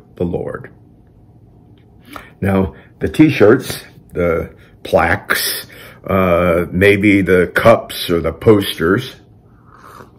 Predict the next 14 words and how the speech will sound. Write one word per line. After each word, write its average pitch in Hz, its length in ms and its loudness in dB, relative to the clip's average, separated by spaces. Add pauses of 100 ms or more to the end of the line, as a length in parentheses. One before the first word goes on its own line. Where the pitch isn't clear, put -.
(2750)
always 131 280 4
have 131 220 2
those 110 240 2
famous 104 500 -4
last 85 460 -4
words. 90 580 -4 (540)
Maybe, 120 540 0 (600)
maybe 113 420 2
they 101 160 0
were 95 160 0
the 87 160 -2
most 92 360 -4
famous 98 540 -6
words 90 560 -4